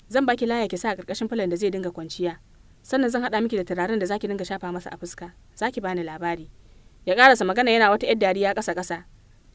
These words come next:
Gabaki ɗayansu suka yi murmushi suka karɓi magungunan da ya lissafa musu,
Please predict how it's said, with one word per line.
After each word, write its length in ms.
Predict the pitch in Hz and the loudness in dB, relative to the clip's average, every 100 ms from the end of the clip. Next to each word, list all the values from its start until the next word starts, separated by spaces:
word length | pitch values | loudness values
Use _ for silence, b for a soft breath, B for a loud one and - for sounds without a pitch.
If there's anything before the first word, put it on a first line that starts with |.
| - | -4
Gabaki 320 | 175 175 208 | 0 0 2
ɗayansu 220 | 233 269 247 | 2 2 2
suka 160 | 240 | 2
yi 60 | 214 | 4
murmushi 300 | 185 220 240 | 4 0 -2
suka 180 | 277 226 | -4 -4
karɓi 160 | 185 185 | -4 2
magungunan 520 | 220 233 226 247 190 | 2 4 2 2 4
da 80 | 175 | 4
ya 60 | 202 | 4
lissafa 420 | 202 180 175 175 | 2 0 0 -2
musu, 320 | 180 170 | -2 -6